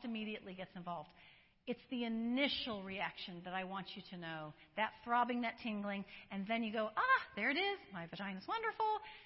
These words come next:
Now what am I gonna do?" Okay, so it is automatic. If you did, this is the second look, like, um, you see a picture, right? If you take the second look, that's, that's, that's the same kind of idea.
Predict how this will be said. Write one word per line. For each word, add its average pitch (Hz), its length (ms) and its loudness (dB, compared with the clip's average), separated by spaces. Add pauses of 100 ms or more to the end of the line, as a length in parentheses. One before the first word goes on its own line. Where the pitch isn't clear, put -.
(180)
Now 208 680 2
what 190 120 -2
am 190 80 -4
I 190 100 0
gonna 185 220 -2
do?" - 180 -8 (300)
Okay, 208 260 0
so 285 80 0
it 302 140 0
is 311 160 0 (120)
automatic. 254 560 4
If 269 220 -4
you 349 140 -4
did, 294 240 0
this 359 160 -2
is 349 100 -8
the 330 160 -6
second 240 320 0
look, 240 140 0 (100)
like, 226 140 4 (500)
um, 226 400 4 (260)
you 226 120 -2 (140)
see 269 140 -2
a 247 60 0
picture, 294 580 -4 (240)
right? 254 380 8 (320)
If 214 140 0
you 240 80 0
take 254 260 -6
the 226 80 -6 (160)
second 254 340 0
look, 233 200 -2 (880)
that's, 226 240 0 (220)
that's, 214 240 4 (300)
that's 240 260 4
the 226 80 -6 (160)
same 269 260 2
kind 262 220 -2
of 240 80 0
idea. 214 500 2